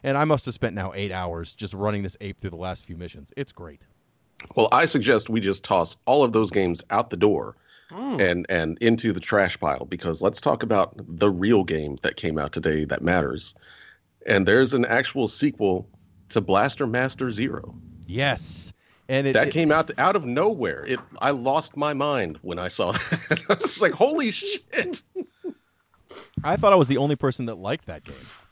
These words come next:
Speaker 1: So I was very excited to see it come out.
Speaker 2: I, what was,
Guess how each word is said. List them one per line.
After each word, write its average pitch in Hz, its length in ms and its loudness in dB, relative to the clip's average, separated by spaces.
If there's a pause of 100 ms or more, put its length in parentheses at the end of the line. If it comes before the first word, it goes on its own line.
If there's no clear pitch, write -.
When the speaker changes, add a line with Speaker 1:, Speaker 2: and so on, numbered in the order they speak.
(520)
Speaker 1:
So 151 120 -4
I 156 40 0
was 120 120 -2
very 135 260 0
excited 110 340 -4
to 92 60 -8
see 101 140 -8
it - 100 -10
come 87 100 -10
out. 73 160 -16 (920)
Speaker 2:
I, 147 180 2
what 147 320 -6
was, 165 160 -8